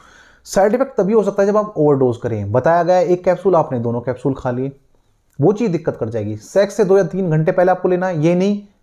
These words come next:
सेक्स करना है और पाँच मिनट पहले ही खा लिया और फिर लग गए काम पर, ये भी नहीं करना है। तो इन चीज़ों को आपको बचा करके रखना है, इन चीज़ों को सावधानी करके लेकर के चलना है।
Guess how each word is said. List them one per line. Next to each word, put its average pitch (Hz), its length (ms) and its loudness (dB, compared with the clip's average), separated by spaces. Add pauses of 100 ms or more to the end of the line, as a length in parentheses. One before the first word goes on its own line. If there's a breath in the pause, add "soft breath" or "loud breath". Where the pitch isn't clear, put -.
सेक्स 165 300 0
करना 175 260 -2
है 202 100 0
और 160 300 -4
पाँच 180 160 0
मिनट 185 160 -2
पहले 143 160 2
ही 131 40 -2
खा 135 140 -4
लिया 143 180 2
और 156 160 -6
फिर 143 180 0
लग 120 160 0
गए 131 100 2
काम 135 200 -2
पर, - 280 -10 (120)
ये 170 220 0
भी 240 100 2
नहीं 151 140 0
करना 113 240 -8
है। 113 80 -10 (380 loud breath)
तो 214 80 0
इन 302 340 0
चीज़ों 180 340 2
को 160 160 -2
आपको 147 320 -2
बचा 131 280 -2
करके 123 240 -6
रखना 127 240 -4
है, 180 60 0
इन 196 80 2
चीज़ों 139 260 0
को 165 80 -2
सावधानी 123 440 -2
करके 127 240 -2
लेकर 120 240 -2
के 269 180 0 (420 loud breath)
चलना 120 280 -2
है। 98 280 -12